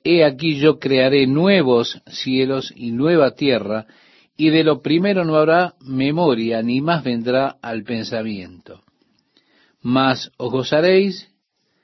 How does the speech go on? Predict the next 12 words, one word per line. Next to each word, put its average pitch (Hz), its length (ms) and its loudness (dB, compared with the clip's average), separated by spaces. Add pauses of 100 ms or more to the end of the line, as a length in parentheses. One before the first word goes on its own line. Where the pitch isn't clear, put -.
(240)
y 151 200 0
os 131 160 -2
alegraréis 127 560 -2
para 131 240 -2
siempre 175 400 -4
en 110 80 -6
las 110 100 -10
cosas 135 320 -6
que 113 140 -10
yo 127 100 -4
he 120 60 -8
creado, 131 540 -2